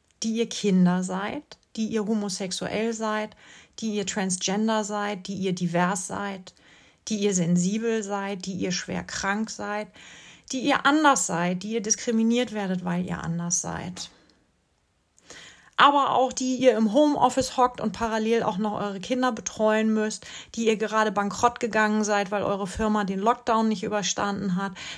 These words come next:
die ihr in Brasilien lebt und schon nicht mehr wisst, wo ihr noch Gräber für die nächsten Corona-Toten ausheben sollt, die ihr forscht und forscht und immer noch keinen Impfstoff gefunden habt, die ihr euch durch eine wochenlange Quarantäne quälen müsst,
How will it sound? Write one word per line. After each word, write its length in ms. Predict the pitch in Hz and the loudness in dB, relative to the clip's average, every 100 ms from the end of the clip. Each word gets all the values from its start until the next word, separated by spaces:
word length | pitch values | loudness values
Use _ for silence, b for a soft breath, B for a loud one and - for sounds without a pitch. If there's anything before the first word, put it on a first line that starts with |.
| B | B
die 140 | 220 220 | -2 2
ihr 120 | 196 | 2
in 120 | 214 | 2
Brasilien 580 | 208 214 208 240 240 233 | 0 0 2 2 2 2
lebt 320 | 220 233 220 | 2 0 0
und 100 | 208 | 0
schon 160 | 214 220 | 2 0
nicht 160 | 220 | 2
mehr 200 | 214 208 | 0 0
wisst, 280 | 208 220 190 | -2 -2 0
wo 160 | 220 262 | 4 4
ihr 140 | 240 | 4
noch 160 | 226 180 | 0 -2
Gräber 320 | 214 226 214 | -4 -2 -2
für 140 | 214 | -2
die 120 | 208 208 | -6 -2
nächsten 320 | 202 - 196 | -4 -4 -6
Corona-Toten 880 | - 175 220 247 240 - 226 196 | -4 -2 2 2 0 -2 -4 0
ausheben 640 | 220 208 208 - 208 208 202 | 0 0 -2 -4 -2 -2 -2
sollt, 400 | 202 196 202 - B B B B B | -2 -2 -4 -8 B B B B B
die 100 | 226 | -2
ihr 180 | 214 202 | 0 -2
forscht 600 | 190 - 233 240 233 - | -2 4 6 6 2 -4
und 160 | 196 | -4
forscht 560 | 185 - 226 226 226 - | -2 4 4 4 2 -2
und 160 | 208 202 | -2 0
immer 240 | 220 226 | 2 2
noch 160 | 208 180 | 0 -4
keinen 320 | 202 196 196 | -4 -2 0
Impfstoff 500 | 226 240 - 214 185 | 2 0 0 -2 -2
gefunden 640 | - - 220 214 208 202 | -8 -4 -2 -2 -2 -2
habt, 280 | 202 196 - B B B - | -2 -2 -4 B B B -4
die 140 | 226 | 2
ihr 140 | 233 214 | 2 2
euch 220 | 208 185 | 0 -2
durch 180 | 220 190 | -4 -2
eine 260 | 202 196 | 0 2
wochenlange 560 | 220 226 226 202 202 196 | 2 2 0 0 -2 -4
Quarantäne 720 | - 190 190 185 - 247 247 | -6 -4 -4 -2 0 2 2
quälen 540 | 233 - 220 214 208 208 | 0 -4 -2 0 0 0
müsst, 360 | 208 208 - | -2 -4 -6